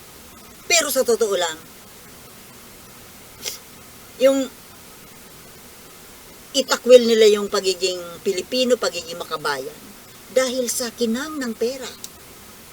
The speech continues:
Pero ang totoo, alam nilang mali yung ginagawa nila. Alam nila kung ano ang totoo. Yun na nga lang, nagbubulag-bulagan. Kasi pera. Di ba?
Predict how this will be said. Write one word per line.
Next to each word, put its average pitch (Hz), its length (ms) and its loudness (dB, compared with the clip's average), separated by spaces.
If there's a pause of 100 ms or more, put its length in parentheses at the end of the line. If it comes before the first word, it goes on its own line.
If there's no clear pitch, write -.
(1400)
Pero 330 180 -6
ang 294 140 -4
totoo, 240 560 0
alam 269 320 -2
nilang 247 340 4
mali 196 380 0
yung 196 160 -2
ginagawa 156 560 -8
nila. 175 240 -16 (1700)
Alam 330 260 -2
nila 277 240 -4
kung 233 220 0
ano 220 180 -2
ang 202 140 -6
totoo. 190 320 -6 (1400)
Yun 311 160 -8
na 285 100 -4
nga 214 120 -2 (100)
lang, 233 140 -8 (360)
nagbubulag-bulagan. 220 1080 -2 (1120)
Kasi 392 380 0 (180)
pera. 494 380 8 (1120)
Di 381 160 -2
ba? 508 120 4